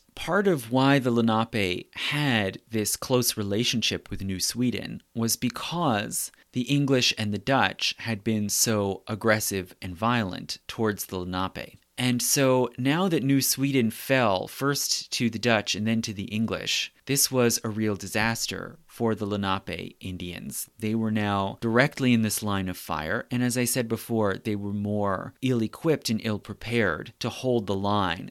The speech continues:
against European aggression. And so, for the most part, most of the Lenape people quickly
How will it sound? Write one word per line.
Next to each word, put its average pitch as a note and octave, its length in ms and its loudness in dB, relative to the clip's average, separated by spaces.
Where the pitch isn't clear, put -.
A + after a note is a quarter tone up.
against G#2 640 -2
European G2 760 -6
aggression. A#2 640 -2
And C3 200 0
so, C#3+ 320 4
for D3+ 160 -6
the D3 100 0
most F#3 380 2
part, C#3+ 260 2
most C#3 300 0
of C3 80 -4
the C3+ 100 0
Lenape A2+ 540 2
people G#2 400 -4
quickly A2 580 -2